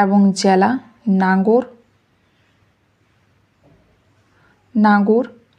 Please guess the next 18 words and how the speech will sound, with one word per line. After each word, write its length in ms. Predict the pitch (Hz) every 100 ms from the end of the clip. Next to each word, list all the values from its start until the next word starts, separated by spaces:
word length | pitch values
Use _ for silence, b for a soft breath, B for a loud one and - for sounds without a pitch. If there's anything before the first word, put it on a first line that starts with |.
| _ b b b b
শুরু 340 | - - 269 285 285
হয় 200 | 269 277 - 208
উনিশশো 440 | 202 214 - - 233 -
ঊনষাটে। 500 | 190 190 214 202 247 339 _ _ _ _ _ _ _ _ _ _ _ _ _ _ _ _ _ _ _ _ _ _ _ _ _ _ _ _ _ - 226
এছাড়াও 320 | 247 262 277
জেনে 180 | 269 254 247
রেখো 200 | 247 277 294 _ 208 190
বাইশে 400 | 196 202 254 - 262 240
এপ্রিলকে 480 | 233 247 247 254 247
কি 80 | 240
বলা 240 | 233 226 233
হয়? 160 | 247 311 _ _ _ _ _ b b b b b b b _ 202
বাইশে 360 | 202 208 226 247 233
এপ্রিলকে 420 | 233 240 233 240
বলা 220 | 233 226 226
হয় 140 | 233 226 -
পৃথিবী 400 | 208 214 226 233
দিবস। 280 | 226 226 262